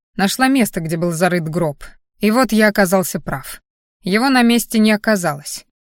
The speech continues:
Кто-то раскопал его и увёз. Вот почему я хочу, чтобы ты была максимально осторожна и училась». Он внезапно подошёл ко мне, обхватил руками за предплечье и посмотрел в глаза. Да так пристально,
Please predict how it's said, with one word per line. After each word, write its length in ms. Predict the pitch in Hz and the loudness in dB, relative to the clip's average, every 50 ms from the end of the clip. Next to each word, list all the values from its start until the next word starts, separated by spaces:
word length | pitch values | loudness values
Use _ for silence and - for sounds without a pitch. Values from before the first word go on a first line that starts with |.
| _ - | _ -10
Кто-то 280 | - - 202 170 - 185 | -4 -2 0 0 2 0
раскопал 540 | 180 - - - 185 160 - 247 254 247 202 | 0 0 -2 -2 -2 0 2 2 2 2 2
его 360 | 160 147 147 143 143 139 - - | 0 -2 -6 -6 -8 -10 -8 -4
и 100 | - 220 | -2 0
увёз. 600 | 226 214 190 156 151 147 147 - - - - - _ _ _ _ _ _ _ _ _ _ _ | 0 0 0 -2 -6 -10 -10 -12 -12 -12 -12 -12 _ _ _ _ _ _ _ _ _ _ _
Вот 300 | - 175 233 294 302 - | -4 0 2 2 2 0
почему 360 | - 196 151 - - 190 185 | -2 -6 -4 -2 0 0 0
я 120 | 185 175 175 | 0 -2 -2
хочу, 320 | - 202 185 - - 226 | 0 -2 -2 0 -2 -4
чтобы 280 | - - 202 180 170 165 | -2 -2 -2 -2 -2 -2
ты 160 | - 240 240 | 0 0 0
была 220 | 202 180 170 170 | 0 0 0 -2
максимально 680 | 170 175 170 - - - 196 185 196 214 208 202 190 185 | -2 -2 -4 -4 -4 -2 0 2 4 4 4 2 2 0
осторожна 720 | 180 - - - 190 180 175 151 143 135 - - - - _ _ _ _ _ - | -2 -4 -4 -4 -2 -2 -2 -4 -6 -8 -10 -14 -18 -20 _ _ _ _ _ -2
и 80 | 220 | 0
училась». 760 | 208 214 208 - - - 196 160 147 143 143 - - - - _ _ _ _ _ _ _ _ _ _ _ - | 0 0 0 -2 -6 -6 -6 -6 -6 -8 -10 -10 -12 -12 -12 _ _ _ _ _ _ _ _ _ _ _ -2
Он 240 | 196 208 214 220 208 | 0 2 4 2 2
внезапно 540 | 185 208 214 196 196 214 208 - 214 190 175 | 2 0 0 2 2 2 0 2 0 -2 -2
подошёл 480 | - 190 196 185 - - 269 269 233 | -2 -2 -2 -2 -2 -2 -4 -4 -4
ко 140 | - 202 170 | -2 -4 -4
мне, 240 | 160 156 151 143 - _ _ _ _ _ _ _ - | -4 -4 -6 -8 -10 _ _ _ _ _ _ _ -6
обхватил 580 | - - - - 220 233 240 - - 277 240 | -6 -6 -4 -2 -2 0 0 0 0 0 0
руками 380 | 214 208 - - 247 240 226 208 | 0 0 0 2 2 4 4 4
за 160 | 190 190 190 | 2 0 -2
предплечье 640 | - 190 190 - - - 226 269 240 - - 202 190 | -2 -2 -6 -6 -6 -6 -6 -4 -4 -4 -2 -2 -2
и 20 | |
посмотрел 640 | - - 196 - - 214 208 208 - 233 233 214 190 | -2 -4 -6 -4 -2 0 -2 -2 -2 -2 -2 -2 -2
в 80 | 180 | -4
глаза. 420 | 180 185 190 190 175 156 156 135 - - _ _ _ _ _ _ _ _ _ - | -4 -4 -2 -2 -4 -4 -8 -12 -12 -14 _ _ _ _ _ _ _ _ _ -12
Да 80 | 196 | -12
так 260 | - - 196 - - | -10 -10 -12 -12 -8
пристально, 580 | - 214 240 269 269 - - 180 156 151 147 - | -4 -4 -4 -4 -4 -6 -6 -6 -6 -6 -8 -10